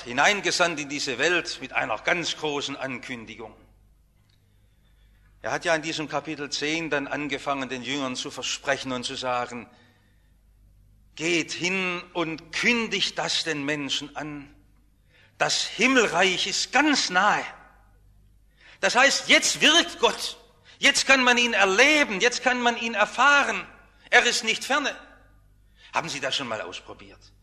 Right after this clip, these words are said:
Wenn Sie in eine Krankenstube hineintreten, wo ein verzweifelter Kranker liegt, und Sie fangen an, ein paar Worte des Zeugnisses von Jesus zu sagen, und Sie beten mit einem Kranken.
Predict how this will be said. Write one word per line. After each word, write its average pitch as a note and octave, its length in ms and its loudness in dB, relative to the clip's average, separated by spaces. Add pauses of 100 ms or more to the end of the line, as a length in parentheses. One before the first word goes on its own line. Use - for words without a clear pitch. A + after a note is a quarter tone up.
(340)
Wenn D#3 220 -8
Sie - 100 -4
in D3+ 100 -2
eine C#3 240 0
Krankenstube D#3+ 880 0
hineintreten, C#3+ 840 -8
wo E3+ 100 -2
ein E3 80 -6
verzweifelter F3 760 -4
Kranker F#3 400 -4
liegt, - 300 -14 (2000)
und A#2+ 100 -14
Sie C3+ 100 -10
fangen D3+ 340 -2
an, D#3+ 240 -2
ein D3 220 -2
paar C3+ 460 -2
Worte B2+ 260 -4
des - 320 -10
Zeugnisses C3 800 -8
von A#2 240 -10
Jesus A#2 500 -6
zu G#2 80 -12
sagen, F#2+ 480 -10
und G2+ 140 -14
Sie B2 160 -12
beten C3+ 540 -8
mit A2 180 -18
einem G#2 300 -20
Kranken. A#2+ 380 -20